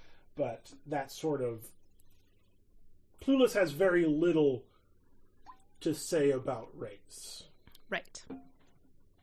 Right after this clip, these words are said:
Speaker 2: Could have been it more in, like, a colorblind casting
Speaker 1: Yes.
Speaker 2: sort of way. This character could have been white.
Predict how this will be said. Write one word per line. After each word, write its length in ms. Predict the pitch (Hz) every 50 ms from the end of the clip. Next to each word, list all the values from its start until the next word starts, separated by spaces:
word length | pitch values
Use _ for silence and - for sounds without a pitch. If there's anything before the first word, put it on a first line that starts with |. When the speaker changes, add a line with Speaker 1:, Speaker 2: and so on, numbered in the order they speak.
| _ _ _ _ _ _ - - - - - - - - - - _ _ _ _ -
Speaker 2:
Could 120 | - 185
have 140 | 180 - _
been 240 | - 156 151 170 - _ - - - - - - _ _ _ _ - - - - - - - - - - - - - - -
it 180 | - 233 - - -
more 300 | 233 240 220 220 214 202
in, 120 | 208 196 190
like, 220 | 190 180 175 -
a 60 | 190
colorblind 680 | 185 - - 175 165 156 151 - 151 147 143 147 -
casting 460 | - - - - - - 165 156 170 165
Speaker 1:
Yes. 260 | 139 - - - -
Speaker 2:
sort 220 | - 180 151 -
of 120 | - - -
way. 160 | - - - -
This 160 | - 196 -
character 380 | - 202 180 - - - - 139
could 180 | - - 254
have 120 | 233 220 208
been 160 | 214 202 202
white. 320 | 196 190 180 180 180 -